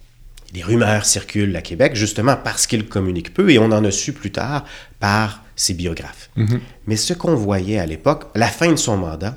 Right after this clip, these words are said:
Speaker 2: Mm-hmm.
Speaker 1: c'était quelqu'un qui buvait, euh, on nous dit, là, bon, je, je, je répète ce que ses biographes disent, là, qui buvait, euh, beaucoup.
Speaker 2: Qui était déprimé, je pense.
Speaker 1: Des dépressifs,
Speaker 2: Mm.
Speaker 1: qui a eu des épisodes de violence,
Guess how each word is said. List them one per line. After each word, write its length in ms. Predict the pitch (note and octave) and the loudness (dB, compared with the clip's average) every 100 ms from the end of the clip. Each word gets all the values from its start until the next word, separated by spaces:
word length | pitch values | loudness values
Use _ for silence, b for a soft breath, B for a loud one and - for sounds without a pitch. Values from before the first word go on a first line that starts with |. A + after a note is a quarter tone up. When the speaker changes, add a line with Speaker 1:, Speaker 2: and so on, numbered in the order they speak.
| D#3 | -4
Speaker 2:
Mm-hmm. 140 | G#2+ G#2+ - B B B B | -2 -2 -4 B B B B
Speaker 1:
c'était 420 | - G2+ - A2+ | -2 -2 -2 -2
quelqu'un 500 | G2 E2 A2 G#2+ G#2+ - b b b b - - - - | -2 -2 0 0 -2 -10 b b b b -20 -20 -20 -8
qui 140 | B2 | -2
buvait, 400 | G#2 F#2 F#2+ F#2 | 0 2 2 0
euh, 160 | E2+ E2 D#2+ - | -2 -4 -4 -4
on 120 | G2+ | 0
nous 140 | A#2 A#2+ | 4 4
dit, 200 | B2+ C3 | 4 2
là, 80 | F2 | 2
bon, 140 | E2+ | 0
je, 140 | E2 E2 | -4 -6
je, 200 | D#2+ E2 | -6 -6
je 140 | E2+ | -4
répète 300 | F#2 G2 A2 | -4 -2 -4
ce 60 | - | -4
que 80 | F#2+ | -6
ses 140 | - | -4
biographes 420 | F2+ F#2+ F#2 G2 G2 | -2 -2 -2 -4 -4
disent, 240 | C3+ C3+ | -4 -4
là, 80 | - B B | -4 B B
qui 160 | - A2 | -6 -2
buvait, 540 | G2+ G2 F#2+ G2+ F#2+ | 0 0 2 2 2
euh, 180 | F2 E2+ | -2 -6
beaucoup. 420 | E2+ G#2+ A2 D#3 E3+ - | 0 0 0 -4 -4 -4
Speaker 2:
Qui 80 | G#2+ | 0
était 120 | A2+ | 2
déprimé, 460 | G#2 - G#2 G2 B2 | 2 2 0 0 -2
je 100 | A2+ | -6
pense. 180 | - - | -4 0
Speaker 1:
Des 100 | G2+ | 2
dépressifs, 720 | G#2 - B2+ - E3+ - - - b b | 2 2 0 0 -2 -4 -14 -20 b b
Speaker 2:
Mm. 80 | A2+ | -4
Speaker 1:
qui 160 | - | 2
a 20 | |
eu 160 | G#2+ B2+ | 4 4
des 280 | A2 G2 G#2+ | 2 2 0
épisodes 640 | G#2+ G2 F#2 G#2+ A2 G#2 - - | 0 0 2 2 0 -4 -10 -4
de 120 | F2+ | 0
violence, 680 | G2 G2 G#2 C#3 - - - | 2 2 0 -2 -6 -6 -8